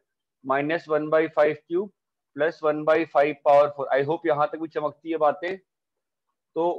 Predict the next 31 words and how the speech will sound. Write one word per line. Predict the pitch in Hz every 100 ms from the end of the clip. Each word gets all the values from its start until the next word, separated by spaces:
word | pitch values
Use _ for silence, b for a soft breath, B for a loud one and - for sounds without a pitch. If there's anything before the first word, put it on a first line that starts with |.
| 147 139
वन | 151 170
बाई | 175 180
फ़ाइव | - 143 160 185 151
माइनस | 143 151 160 156 185
टू | 180 170 151
into | 147 151 160
क्या | 170
लिखा | 165 151 151
है |
बोलो? | 151 139 - _ _ _ _ _ _ _
one | 123 143 160
by | 165 170 170
twenty-five | 156 147 156 170 185 156
by | 151 165 147
one | 160 165
minus | 156 151 185 214 _ 131
one | 147 151
plus | 156 170 147
one | 147 147
by | 151 151 147
five। | 123 117 _ _ _ _ _ _ _ _ _ _ _ _ _ _ _ _ _ -
कितना | 147 185
लिखा | 180 170
है | 160
वैल्यू? | 147 147 151 160
कोई | 160
सिंप्लीफाई | 151 151 160 156 160
करेगा | 165 180 180
एंड | 135 127 127
तक? | 123 - _ _ _ _ _ _
माइनस | 131 147 160 156